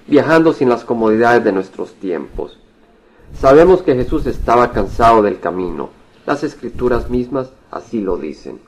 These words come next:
Y ahora que los discípulos le ofrecen alimento, él responde tener una comida que sus discípulos no sabían. En Juan cuatro treinta y cuatro leemos de esta comida. Jesús responde:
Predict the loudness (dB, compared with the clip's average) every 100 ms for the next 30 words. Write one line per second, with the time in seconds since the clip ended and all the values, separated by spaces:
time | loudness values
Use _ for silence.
0 | _ _ _ _ _ _ _ 2 4 6
1 | 6 4 2 0 -2 0 0 2 0 2
2 | 0 0 -2 -2 -2 -2 -2 -2 -6 -6
3 | -14 _ _ -4 2 2 2 0 2 0
4 | 0 2 2 2 -2 -4 -2 2 2 0
5 | -6 _ _ _ -2 -2 -8 -8 -2 -2
6 | -2 -2 -2 -4 -4 -4 -2 -6 -4 -6
7 | -8 -10 -18 _ _ _ _ _ _ _
8 | _ _ _ _ _ _ -10 0 2 2
9 | 2 0 2 0 0 -2 -4 0 0 2
10 | 2 4 6 4 2 4 4 2 -2 -4
11 | -2 0 0 -2 -8 _ _ _ _ _
12 | _ _ -8 -4 -4 -2 -2 -2 0 0
13 | 0 -4